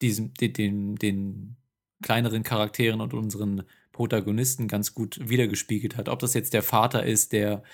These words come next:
eine bestimmte Sicht auf diese ganzen Ereignisse hat und deswegen eine bestimmte Reaktion auch an den Tag legt und eine bestimmte Entscheidung trifft, oder ob das irgendwie die Offenherzigkeit und Toleranz anderer Charaktere ist.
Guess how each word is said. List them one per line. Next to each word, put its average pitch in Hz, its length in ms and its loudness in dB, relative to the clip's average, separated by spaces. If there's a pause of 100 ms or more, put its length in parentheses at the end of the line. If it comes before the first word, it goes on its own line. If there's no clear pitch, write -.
(260)
eine 123 100 0
bestimmte 120 400 2
Sicht 127 320 2
auf 117 140 0
diese 113 200 -2
ganzen 113 300 0
Ereignisse 117 580 0
hat 113 180 2
und 110 120 -2
deswegen 113 640 0 (400)
eine 117 80 -2
bestimmte 113 420 0
Reaktion 120 520 2
auch 127 140 0
an 120 140 2
den 107 120 2
Tag 117 340 0
legt 110 300 0
und - 280 -4
eine 107 100 -4
bestimmte 120 420 -4
Entscheidung 113 500 0
trifft, - 360 -2 (340)
oder 113 280 2
ob 123 100 -2
das 120 160 0
irgendwie 117 280 0
die 110 140 -4
Offenherzigkeit 117 920 0
und 113 80 -6
Toleranz 110 500 -2
anderer 117 400 0
Charaktere 117 640 -2
ist. 127 320 -2